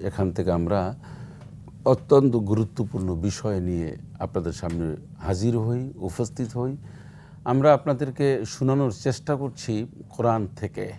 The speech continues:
আজকের বলবো হাসরের ময়দানে, অর্থাৎ মানুষ যখন জমায়েত হবে হাসরের ময়দানে,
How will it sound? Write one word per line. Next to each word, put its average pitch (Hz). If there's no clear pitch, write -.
আজকের 92
বলবো 110
হাসরের 135
ময়দানে, 82
অর্থাৎ 95
মানুষ 95
যখন 92
জমায়েত 80
হবে 95
হাসরের 98
ময়দানে, 95